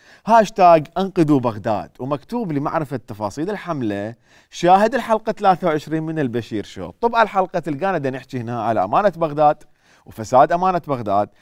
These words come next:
وتخريب أمانة بغداد لبغداد عبر السنوات الماضية والتطبيل المبالغ به للأمين وتلويث نهر دجلة بالمخلفات الصلبة اللي دا يندار به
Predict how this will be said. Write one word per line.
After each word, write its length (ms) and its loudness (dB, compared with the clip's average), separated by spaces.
وتخريب 520 -4
أمانة 360 -2
بغداد 380 2
لبغداد 540 2
عبر 180 -2
السنوات 480 -4
الماضية 520 -6
والتطبيل 580 -4
المبالغ 500 0
به 100 -4
للأمين 640 -2
وتلويث 480 -2
نهر 200 -4
دجلة 280 -4
بالمخلفات 680 -8
الصلبة 420 -4
اللي 240 -2
دا 160 -6
يندار 400 0
به 280 -4